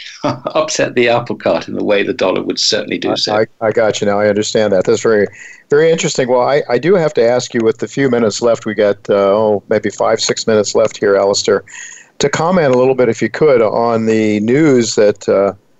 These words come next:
Speaker 2: Bank of England Governor Mark Carney made at, uh, Jackson Hole on, uh, I guess it was on Monday.
Speaker 1: Yeah.
Speaker 2: Uh, no, it was last weekend. It was last, uh, Sa-, Friday, I guess it was.
Speaker 1: Yeah.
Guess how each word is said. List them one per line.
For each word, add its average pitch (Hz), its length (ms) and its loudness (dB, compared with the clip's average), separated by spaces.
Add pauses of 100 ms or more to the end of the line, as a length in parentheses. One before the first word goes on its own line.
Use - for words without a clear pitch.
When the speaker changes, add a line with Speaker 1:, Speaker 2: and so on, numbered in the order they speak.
(360)
Speaker 2:
Bank 131 260 2
of 117 100 0
England 123 340 2
Governor 113 380 2
Mark 110 360 -2
Carney 143 420 0
made 98 360 2 (560)
at, 104 300 0
uh, 104 80 2
Jackson 107 460 0
Hole 110 400 2 (500)
on, 101 380 -2
uh, 98 120 0
I 107 60 0
guess 107 240 0
it 123 60 -4
was 104 140 -4
on 104 160 0
Monday. 110 520 0 (540)
Speaker 1:
Yeah. 98 200 -2
Speaker 2:
Uh, 107 80 2
no, 123 120 4
it 120 40 4
was 113 140 2
last 117 280 0
weekend. 107 340 0
It 123 60 0
was 110 160 -6
last, 104 400 0
uh, 98 240 2
Sa-, - 680 -4
Friday, 113 440 0
I 90 60 -6
guess 98 240 -2
it - 80 -6
was. 90 140 -2
Speaker 1:
Yeah. 107 180 -2